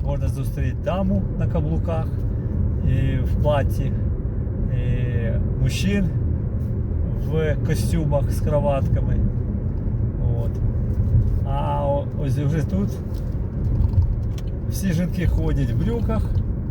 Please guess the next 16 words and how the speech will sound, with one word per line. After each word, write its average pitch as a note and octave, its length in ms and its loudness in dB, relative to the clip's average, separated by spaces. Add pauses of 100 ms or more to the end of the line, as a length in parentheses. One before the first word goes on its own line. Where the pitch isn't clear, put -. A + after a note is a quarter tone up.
(760)
ну, - 80 -2
в - 400 -2
крайньому D3 400 2
випадку - 360 -2
в - 60 -2
шортах, - 440 -2
яка - 380 -2
бо A2 60 -2
жарко. C3+ 420 0 (1300)
От. - 160 -4 (2250)
І B2+ 300 -2 (760)
що - 180 -6
цікаво, C3+ 440 -2
даже B2+ 240 -2
можна B2 280 -2
зустріти C3 480 -4